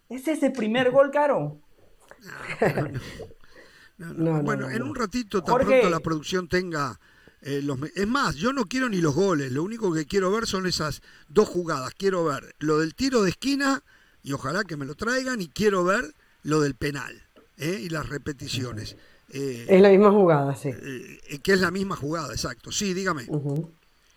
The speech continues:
Speaker 1: Eh, yo tengo que ser muy congruente. Fantástico lo de Argentina, me ha gustado muchísimo lo de Scaloni, sus planteamientos, sus cambios agresivos.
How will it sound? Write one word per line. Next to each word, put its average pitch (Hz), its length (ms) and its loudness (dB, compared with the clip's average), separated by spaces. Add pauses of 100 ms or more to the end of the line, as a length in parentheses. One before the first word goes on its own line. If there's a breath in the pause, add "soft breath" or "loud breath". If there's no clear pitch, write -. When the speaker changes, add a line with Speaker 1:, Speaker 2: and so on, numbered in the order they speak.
(400)
Speaker 1:
Eh, 135 500 6
yo 170 220 8
tengo 202 220 8
que 180 100 4
ser 185 160 2
muy 165 180 2
congruente. 147 840 4
Fantástico 151 680 4
lo 127 100 6
de 123 80 4
Argentina, 131 580 0
me 143 100 4
ha 147 60 10
gustado 147 400 2
muchísimo 135 720 -4
lo 120 120 -4
de 120 80 0
Scaloni, 156 600 -2 (240)
sus 156 200 -2
planteamientos, 156 960 0 (180)
sus 151 240 -4
cambios 156 400 4
agresivos. 156 720 0